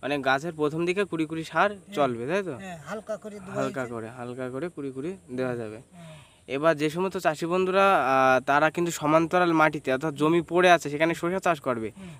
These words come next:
Speaker 1: জমিটা কিভাবে শোধন করবে সে সম্পর্কে তথ্য দাও।
Speaker 2: সেই ওতে, ওতে একটু ওই, মা, হলো প্রথমে একটু ওই চুন টুন ব্যবহার করে, মানে হালকা চুন।
Speaker 1: হ্যাঁ।
Speaker 2: হালকা চুন দিয়ে চাষ করে বেশ ভালো করে একটু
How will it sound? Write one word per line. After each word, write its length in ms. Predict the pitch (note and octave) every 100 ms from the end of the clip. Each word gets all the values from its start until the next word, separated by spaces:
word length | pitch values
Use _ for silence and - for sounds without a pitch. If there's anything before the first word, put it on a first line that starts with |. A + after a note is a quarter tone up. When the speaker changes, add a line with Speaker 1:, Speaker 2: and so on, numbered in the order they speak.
| -
Speaker 1:
জমিটা 360 | C3 D#3 F#3 G#3
কিভাবে 340 | - F#3 F#3+ F#3+
শোধন 320 | - E3 F#3+
করবে 220 | F#3 F#3+
সে 180 | F3+ E3+
সম্পর্কে 400 | D#3+ E3 E3 D#3+
তথ্য 240 | D#3 C#3+ -
দাও। 160 | G#2+ G2 _ _ _ _ _ _ _ _
Speaker 2:
সেই 260 | - F#3+ G#3+ _ _ _
ওতে, 340 | G3+ G3 A#3+ A#3 A#3 G3+ A3
ওতে 260 | G#3 A#3 A#3
একটু 240 | A3 - A3+ A3+
ওই, 120 | A3+ F#3+
মা, 160 | F#3 F#3 F#3
হলো 180 | F#3 G3 F#3+
প্রথমে 320 | G3+ G#3 A3+
একটু 140 | A3+ A3+
ওই 100 | A3+ -
চুন 220 | G#3+ G#3+ A3+ G3+
টুন 160 | A3+ A3+
ব্যবহার 380 | G#3 G#3 G3+ A3
করে, 320 | A3 A3+ A#3
মানে 260 | A3 G#3+ G#3+
হালকা 440 | D3+ G3+ G#3+ A3
চুন। 240 | F#3+ C#3+ D#3+ F#3 _ -
Speaker 1:
হ্যাঁ। 240 | D3 C#3 A2+
Speaker 2:
হালকা 360 | D#3 G3+ G#3 A3
চুন 260 | - A3 A3
দিয়ে 160 | G#3+ A3+
চাষ 360 | - G#3 G#3 -
করে 280 | G#3+ A3
বেশ 160 | G#3+ A3 E3
ভালো 220 | F3 G3
করে 200 | G3 G#3+
একটু 120 | G#3+